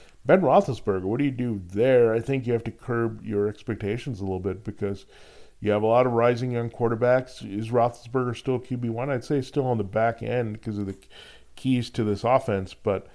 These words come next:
overall, some questions there. They added Steven Nelson and Mark Barron to their defense, so not bad complementary pieces. They do fill some needs here in that back seven, but overall, um,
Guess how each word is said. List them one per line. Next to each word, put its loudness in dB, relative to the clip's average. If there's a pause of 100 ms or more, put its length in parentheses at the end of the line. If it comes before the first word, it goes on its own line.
(280)
overall, 6
some -6
questions -2
there. 2
They 2
added 2
Steven -4
Nelson -2
and -6
Mark -4 (100)
Barron -6 (420)
to -4
their 0
defense, -4
so -4
not -2 (440)
bad 0
complementary -4
pieces. -8
They -4
do -6
fill -6
some -10
needs -6
here -6 (800)
in -6
that -6
back -2
seven, 0
but -4 (1300)
overall, 8
um, -6